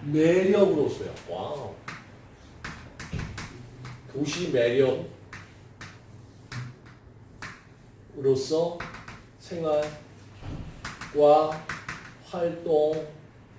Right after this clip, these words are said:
중요성. 자, 여기까지 우리가 끌어낸 겁니다. 이렇게. 첫 문장에서.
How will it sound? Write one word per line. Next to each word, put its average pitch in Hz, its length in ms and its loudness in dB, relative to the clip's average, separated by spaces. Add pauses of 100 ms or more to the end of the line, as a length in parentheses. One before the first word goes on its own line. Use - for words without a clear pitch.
(1300)
중요성. 131 1040 4 (760)
자, 104 120 -2
여기까지 127 560 0
우리가 110 680 -2
끌어낸 123 360 2
겁니다. 104 260 -4
이렇게. 87 180 -8 (560)
첫 - 220 -10
문장에서. 104 320 -8